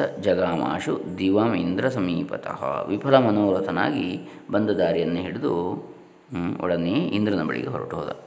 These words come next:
ಆಚಖ್ಯೌ ಸರ್ವವೃತ್ತಾಂತಂ ಪ್ರಭಾವಂಚ ಮುನೇ ಸ್ಮರ-, ಮುನೇ ಸ್ಮರಃ ತದಾಜ್ಞೆಯ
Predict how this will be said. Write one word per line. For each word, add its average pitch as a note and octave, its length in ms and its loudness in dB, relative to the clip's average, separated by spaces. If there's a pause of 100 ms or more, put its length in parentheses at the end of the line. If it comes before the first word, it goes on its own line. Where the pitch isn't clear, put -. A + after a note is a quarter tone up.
(760)
ಆಚಖ್ಯೌ G2 680 4
ಸರ್ವವೃತ್ತಾಂತಂ G2 1000 4
ಪ್ರಭಾವಂಚ G2 540 4
ಮುನೇ A2 500 2
ಸ್ಮರ-, G2 560 2
ಮುನೇ A2+ 460 4
ಸ್ಮರಃ G2 440 2 (460)
ತದಾಜ್ಞೆಯ A2+ 760 4